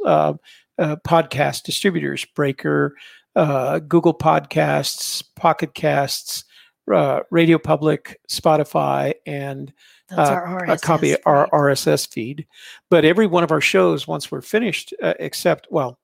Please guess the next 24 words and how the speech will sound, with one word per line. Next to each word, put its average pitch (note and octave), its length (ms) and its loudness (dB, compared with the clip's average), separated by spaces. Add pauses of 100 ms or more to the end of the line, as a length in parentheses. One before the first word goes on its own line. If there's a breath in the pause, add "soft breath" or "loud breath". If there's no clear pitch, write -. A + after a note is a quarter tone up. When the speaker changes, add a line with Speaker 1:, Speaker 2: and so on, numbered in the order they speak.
Speaker 1:
no, C#3+ 200 -8 (340 soft breath)
the D#3 80 -2
two G3 220 0
shows, - 560 -4 (600)
no, G#3 180 2
the - 100 -10
three G#3+ 220 -2
shows, - 360 -8
Speaker 2:
Mm-hmm. G#3 140 -2
Speaker 1:
right? D3 200 -2 (200)
Speaker 2:
All B3+ 100 -8
three A3+ 180 -10
go G#3 140 -2
there E3+ 80 2 (120)
now. D3 160 2
Speaker 1:
Uh, - 60 -6 (160)
the, D#3 400 2 (140)
the, C#3+ 560 -2
uh, D3 260 -2 (300)
Podcasting E3 400 2
and D3+ 100 -4
Live D#3 160 0
Streaming D#3+ 260 -2
channel, D#3+ 420 -2